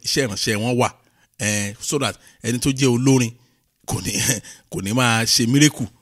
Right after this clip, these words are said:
Eh, gbogbo ẹ̀ náà ni ó wà ńbẹ̀. Eh, ẹ jẹ́ á wọnú àdúrà wa lọ. Má ṣe jẹ́ kí ènìyàn borí. Ah, ẹ rí pé àdúrà ńlá ni. Don't, do not let man prevail.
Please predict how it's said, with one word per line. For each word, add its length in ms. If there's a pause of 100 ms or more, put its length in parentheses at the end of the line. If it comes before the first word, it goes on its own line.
(240)
Eh, 420 (120)
gbogbo 320
ẹ̀ 80
náà 200
ni 180
ó 100
wà 160
ńbẹ̀. 220 (380)
Eh, 200
ẹ 80 (120)
jẹ́ 120
á 20
wọnú 300
àdúrà 380
wa 100
lọ. 120 (2000)
Má 180
ṣe 140 (120)
jẹ́ 140
kí 220
ènìyàn 280 (120)
borí. 260 (600)
Ah, 160
ẹ 100
rí 80
pé 160
àdúrà 240
ńlá 200
ni. 100 (440)
Don't, 480
do 160
not 220
let 260
man 260
prevail. 640